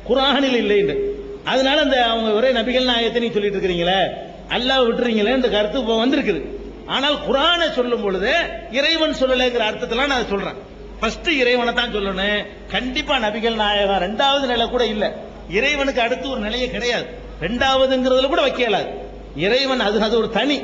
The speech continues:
மனிதர்களில் நபிகள் நாயகத்தை முதலிடத்துல வைக்கலாமே தவிர இறைவனுக்கு அடுத்த நிலையில எல்லாம் நபிகள் நாயகத்தை நாங்க வைக்க மாட்டோம்.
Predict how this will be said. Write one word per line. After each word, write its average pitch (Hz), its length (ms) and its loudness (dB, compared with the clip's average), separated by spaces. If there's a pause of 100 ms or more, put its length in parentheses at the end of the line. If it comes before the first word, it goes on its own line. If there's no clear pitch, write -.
(440)
மனிதர்களில் 277 880 2
நபிகள் 269 400 0
நாயகத்தை 240 460 2
முதலிடத்துல 220 520 2
வைக்கலாமே 196 400 2
தவிர 170 260 2 (600)
இறைவனுக்கு 285 600 2
அடுத்த 254 320 0
நிலையில 269 340 2
எல்லாம் 254 180 2
நபிகள் 233 300 0
நாயகத்தை 220 280 0
நாங்க 196 160 0
வைக்க 196 160 -2
மாட்டோம். 180 280 -2